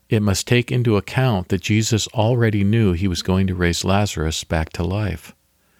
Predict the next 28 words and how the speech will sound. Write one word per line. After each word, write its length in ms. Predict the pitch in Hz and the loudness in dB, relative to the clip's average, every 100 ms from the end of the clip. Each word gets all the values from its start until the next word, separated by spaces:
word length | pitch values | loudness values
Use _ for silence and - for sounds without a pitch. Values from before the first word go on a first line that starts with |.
| _ _ _ _ _ _ _ _ _ | _ _ _ _ _ _ _ _ _
Remember 380 | 117 113 123 143 | 2 4 4 4
that 200 | 131 110 | 2 2
before 320 | 110 - 120 | 0 2 0
Jesus 540 | 104 117 117 107 107 - | 0 0 0 0 -2 -2
had 120 | 87 | -2
journeyed 420 | - 104 120 104 | 2 4 4 2
to 60 | 95 | 0
Bethany, 640 | 117 104 87 82 80 78 _ _ _ _ | 0 2 0 -2 -2 -6 _ _ _ _
he 120 | - | 0
had 140 | 98 | 0
told 240 | - 107 110 | 2 0 2
his 140 | 107 | 0
disciples 680 | 98 - 104 104 - 85 - | -2 0 2 2 0 -2 0
that, 320 | 90 82 78 - _ _ - | 0 0 -2 -10 _ _ -2
"Our 100 | 90 | -2
friend 320 | - 98 87 | 0 0 2
Lazarus 640 | 87 113 117 80 78 - | 2 2 0 0 -2 -2
has 160 | 90 80 | -2 -2
fallen 400 | - 87 87 87 | 0 2 2 0
asleep, 540 | 85 - 127 104 - - _ _ _ _ _ | -2 0 0 0 -4 -16 _ _ _ _ _
but 100 | 95 | 0
I 160 | 90 110 | 4 4
am 140 | 98 | 2
going 360 | 90 104 110 87 | 2 2 2 2
there 220 | 78 78 | 0 -2
to 140 | - | 0
awaken 460 | 87 87 98 - 80 | 0 2 0 0 -4
him." 340 | - 73 71 | -4 -6 -6